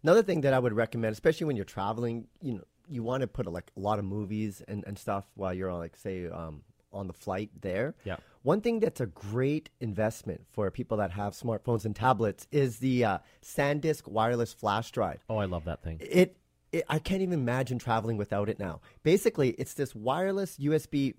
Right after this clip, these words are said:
Speaker 1: flash drive that, that actually can create its own Wi-Fi network. And so you can put all your movies, you just drag and drop from your computer onto this little drive, and then you get it to create its own Wi-Fi network,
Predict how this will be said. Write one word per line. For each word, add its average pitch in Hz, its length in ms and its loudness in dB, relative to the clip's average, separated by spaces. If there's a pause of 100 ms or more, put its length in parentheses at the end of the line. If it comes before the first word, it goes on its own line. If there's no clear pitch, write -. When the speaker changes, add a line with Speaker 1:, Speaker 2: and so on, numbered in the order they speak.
(280)
Speaker 1:
flash 120 360 2
drive 92 440 -2 (320)
that, 143 280 6
that 143 160 6
actually 156 360 0
can 127 180 0
create 151 340 0
its 123 140 -4
own 135 240 4
Wi-Fi 120 440 6
network. 90 500 -6 (240)
And 120 100 0
so 139 340 4
you 160 120 0
can 175 120 -2
put 156 200 -2
all 127 180 2
your 190 140 2
movies, 139 340 0
you 120 60 -6
just 107 160 -4
drag 107 280 0
and 170 100 -2
drop 110 260 0
from 113 140 -2
your 120 80 -2
computer 113 500 -2
onto 120 320 -4
this 135 180 -4
little 139 200 -2
drive, 101 460 0 (440)
and 120 120 -2
then 151 200 2
you 147 280 -2
get 143 160 2
it 175 120 -4
to 147 80 -8
create 139 380 -2
its 127 180 -6
own 127 140 2
Wi-Fi 110 360 0
network, 95 460 -4